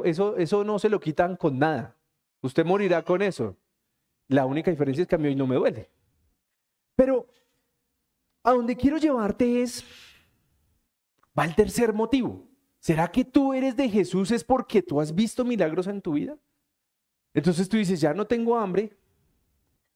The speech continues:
Él cubre mis necesidades y yo he visto milagros, entonces yo sigo a Jesús".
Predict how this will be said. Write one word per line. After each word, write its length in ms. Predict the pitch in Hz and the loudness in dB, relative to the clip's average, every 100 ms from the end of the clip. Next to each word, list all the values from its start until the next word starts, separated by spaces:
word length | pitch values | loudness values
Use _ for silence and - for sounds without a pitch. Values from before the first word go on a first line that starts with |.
| _ _ _ _ - | _ _ _ _ 0
Él 240 | 156 175 | 0 2
cubre 320 | 226 226 233 | 0 0 0
mis 180 | 233 233 | 0 0
necesidades 880 | 220 190 160 156 139 139 170 - - _ _ | 0 0 0 2 2 0 -4 -8 -18 _ _
y 80 | 165 | -2
yo 140 | 143 | 0
he 20 | |
visto 260 | 143 135 156 | 0 0 -2
milagros, 360 | 151 120 110 113 | 0 0 -2 -6
entonces 200 | 120 117 | -6 -4
yo 100 | 117 | -4
sigo 200 | 120 110 | -4 -6
a 60 | |
Jesús". 340 | 98 - _ | -10 -16 _